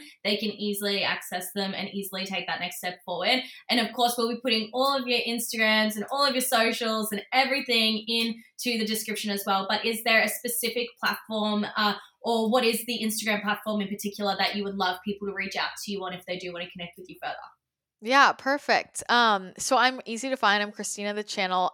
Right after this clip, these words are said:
Speaker 2: everywhere. So Christina the Channel podcast, christina the channel dot com. Instagram is Christina the Channel. YouTube is Christina the Channel.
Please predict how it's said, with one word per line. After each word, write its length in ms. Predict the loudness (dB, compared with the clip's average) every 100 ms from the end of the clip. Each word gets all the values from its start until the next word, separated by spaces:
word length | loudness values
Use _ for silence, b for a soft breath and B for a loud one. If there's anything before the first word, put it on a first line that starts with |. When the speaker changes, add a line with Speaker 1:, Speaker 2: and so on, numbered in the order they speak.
| 2
Speaker 2:
everywhere. 680 | 2 2 0 4 6 6 4
So 500 | 2 4 4 2 0 B B B
Christina 380 | -4 0 0 0
the 60 |
Channel 320 | 2 4 4 6
podcast, 720 | 8 8 8 10 10 8 2
christina 380 | -4 -4 -4 -4
the 100 | -4
channel 260 | -2 2
dot 220 | 2 2
com. 400 | 4 4 6 4
Instagram 520 | 0 -4 -2 0 0 -2
is 120 | -4
Christina 320 | -8 -6 -6
the 100 | -6
Channel. 560 | -6 -4 0 0 0 -4 B B -12
YouTube 440 | -10 -8 -8 -8 -4
is 720 | 0 0 -2 -6 -8 -10 -14 _
Christina 320 | -14 -12 -12 -14
the 80 |
Channel. 420 | -12 -10 -8 -8